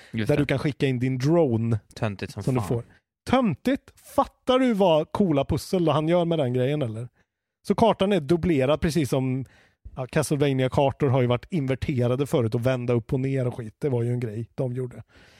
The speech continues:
Speaker 2: Det är så jävla mycket coola grejer som händer i det här spelet, och man måste tänka att så här: "Okej,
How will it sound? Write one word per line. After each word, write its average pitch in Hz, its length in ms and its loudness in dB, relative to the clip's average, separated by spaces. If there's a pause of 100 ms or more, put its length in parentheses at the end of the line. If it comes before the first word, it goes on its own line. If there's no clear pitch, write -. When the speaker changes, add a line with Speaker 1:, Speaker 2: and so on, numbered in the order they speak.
(260)
Speaker 2:
Det 185 100 2
är 196 40 0
så 220 160 0
jävla 208 580 2
mycket 190 240 0
coola 156 260 2
grejer 131 380 2
som 131 200 -2
händer 127 460 0
i 127 200 0
det 120 80 2
här 120 140 0
spelet, 127 360 -2
och 143 60 -4
man 131 120 0
måste 131 200 -4
tänka 139 640 -4 (320)
att 143 180 -2
så 151 100 0
här: 127 100 0
"Okej, 160 520 0